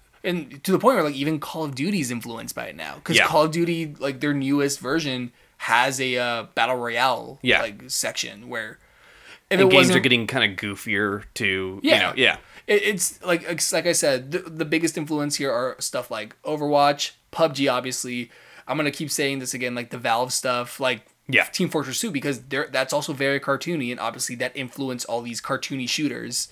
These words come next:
Speaker 2: Yeah.
Speaker 1: And, you know, it's something to the point where, like, YouTube Rewind, as much as we all hate those videos, their main, like,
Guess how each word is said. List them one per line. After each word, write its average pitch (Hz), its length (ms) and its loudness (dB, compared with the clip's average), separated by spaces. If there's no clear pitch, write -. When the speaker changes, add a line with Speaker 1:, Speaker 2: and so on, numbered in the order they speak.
Speaker 2:
Yeah. 101 180 -2
Speaker 1:
And, 147 300 -2
you 202 100 -4
know, 165 180 2
it's 156 180 0
something 208 560 0
to 196 80 -6
the 180 60 -4
point 196 220 -4
where, 170 120 0
like, 131 220 0
YouTube 175 380 -4
Rewind, 143 520 -2
as 117 160 -10
much 117 260 -6
as 135 140 -6
we 123 120 -8
all 117 140 -4
hate 120 300 -10
those 139 200 -4
videos, 143 640 -2
their 135 200 0
main, 147 520 0
like, 135 440 -4